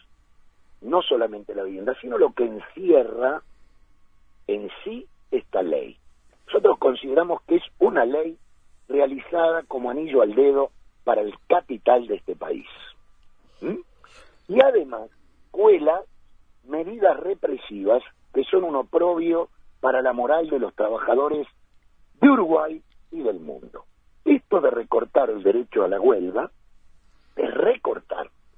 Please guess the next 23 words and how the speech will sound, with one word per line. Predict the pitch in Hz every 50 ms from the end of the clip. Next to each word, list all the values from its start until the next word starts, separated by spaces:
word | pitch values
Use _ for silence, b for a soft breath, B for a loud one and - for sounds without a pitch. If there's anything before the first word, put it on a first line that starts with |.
| b b b b b -
una | - 180 208 202 185
herramienta | 165 151 147 143 151 170 190 190 185 - 151 135
fundamental, | - - 117 117 147 156 131 107 92 82 - - - - - - _ _ - - - - - - - _ - _
donde | 110 110 110 110 110
todos | - - 156 151 131
los | 123 110 -
oyentes | 113 104 104 123 131 123 - 110 98
deben | 95 120 120 113 101
saber | - - - 87 90 90 85 - - - _ _ - _ _ _ - - - _
que | - -
si | - - 123
tenemos | - 113 120 139 143 131 - -
ocho | 131 123 - 110 117
horas | 113 113
de | 101 95 87
trabajo, | - 82 80 87 98 98 90 - - - - - _ _ - - - _ _ - - -
aguinaldo, | 117 117 110 95 92 90 95 98 98 82 78 - - - _ _ _ - _ _ - -
salario | 110 101 110 117 117 107 104 98
vacacional | 95 92 - - - - - 80 82 92 92 87 71 - - - _ _ _ _ _ - - - _ -
y | - 202 - _ _
todas | 208 208 190 165 135
las | 117 98 87
leyes | 104 117 117 104 104 95